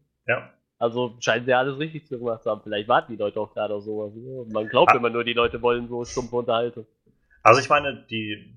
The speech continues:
Speaker 1: die Serie hat jetzt halt auch keine, keine, äh, Rekorde gebrochen mit ihren,
Speaker 2: Nee, nee,
Speaker 1: äh,
Speaker 2: nee.
Speaker 1: Zahlen oder sowas. Aber ich glaub, es sind sehr solide Zahlen. Die zweite Staffel ist ja auch schon bestellt.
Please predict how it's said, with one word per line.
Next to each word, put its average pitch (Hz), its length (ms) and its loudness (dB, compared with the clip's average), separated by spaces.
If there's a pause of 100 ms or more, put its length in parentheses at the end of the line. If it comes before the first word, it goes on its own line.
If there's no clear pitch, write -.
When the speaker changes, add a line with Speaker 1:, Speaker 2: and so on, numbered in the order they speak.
(100)
Speaker 1:
die 104 100 -12
Serie 107 340 0
hat 107 140 -4
jetzt - 180 -10
halt 95 100 -2
auch 92 120 -12
keine, 92 500 -8 (1000)
keine, 90 300 -8
äh, 82 600 -6
Rekorde 104 440 -2
gebrochen 101 500 -2
mit 95 120 -4
ihren, 90 220 -4
Speaker 2:
Nee, 123 120 0
nee, 123 120 0
Speaker 1:
äh, 101 180 -10
Speaker 2:
nee. 104 80 -12
Speaker 1:
Zahlen 151 440 6
oder 147 160 2
sowas. 139 400 0 (300)
Aber 107 120 2
ich 113 60 -4
glaub, 151 160 4
es 156 100 -12
sind 143 120 -14
sehr 127 140 -6
solide 104 360 -12
Zahlen. 135 380 0
Die 117 60 -12
zweite - 280 -2
Staffel 107 280 -4
ist 95 100 -8
ja 98 60 -4
auch 95 100 -6
schon - 180 -14
bestellt. 117 440 0